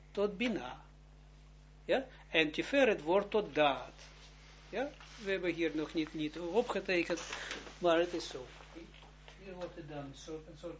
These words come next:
hier wordt het, ja? Dus deze, die gaat dus omhoog naar, hier is het Baba is het, of dat, ja? En dan, deze gaat hier naartoe, en de Tiferet gaat omhoog,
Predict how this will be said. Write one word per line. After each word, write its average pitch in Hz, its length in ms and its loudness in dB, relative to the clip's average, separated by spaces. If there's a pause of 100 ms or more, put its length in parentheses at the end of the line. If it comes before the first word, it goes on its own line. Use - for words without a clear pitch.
(140)
hier 160 100 -8
wordt 147 140 -12
het, 143 120 -16 (600)
ja? 180 200 -10 (240)
Dus - 300 -12 (380)
deze, 170 360 -6 (600)
die 170 100 -4
gaat - 320 -6
dus - 140 -16 (220)
omhoog 160 460 -8 (580)
naar, 143 240 -12 (160)
hier 147 100 -12
is 135 140 -12
het - 80 -18 (260)
Baba 131 340 -10
is - 60 -18
het, - 160 -18
of 143 140 -16
dat, 123 120 -16 (480)
ja? 175 100 -12 (760)
En 160 180 -6
dan, 147 200 -6 (300)
deze 160 240 -4 (120)
gaat 127 160 -14
hier 233 180 -10
naartoe, 185 380 -12 (540)
en 156 140 -8
de 156 100 -8
Tiferet - 420 -8
gaat 165 540 -8
omhoog, 214 380 -8